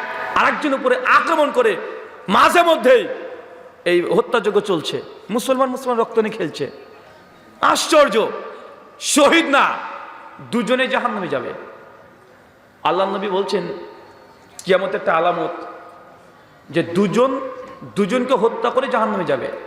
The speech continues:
কেন? কারণ যে মারা গেছে সেও হয়তোবা তার মুমিন ভাইকে হত্যার জন্য প্রস্তুতি নিয়েছিল, সে পারেনি, বিধায় সে মারা গেছে।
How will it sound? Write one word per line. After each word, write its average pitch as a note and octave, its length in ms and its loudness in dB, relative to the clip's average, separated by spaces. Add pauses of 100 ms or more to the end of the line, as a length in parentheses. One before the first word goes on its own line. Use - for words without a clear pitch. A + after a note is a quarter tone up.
কেন? B3 180 2 (1200)
কারণ F#3 140 2 (140)
যে A3 120 6 (420)
মারা F#3+ 220 2 (160)
গেছে F3+ 260 0 (360)
সেও D4+ 220 6 (100)
হয়তোবা D4+ 380 6
তার C4+ 160 4
মুমিন B3+ 220 0
ভাইকে A#3 260 4 (640)
হত্যার G3+ 320 0
জন্য G#3+ 200 -2
প্রস্তুতি G3 400 -8
নিয়েছিল, D#3 320 -2 (320)
সে D4+ 100 6 (120)
পারেনি, E4 340 6 (840)
বিধায় F#3+ 280 4
সে B3+ 140 0
মারা A#3+ 200 2
গেছে। A#3+ 200 -4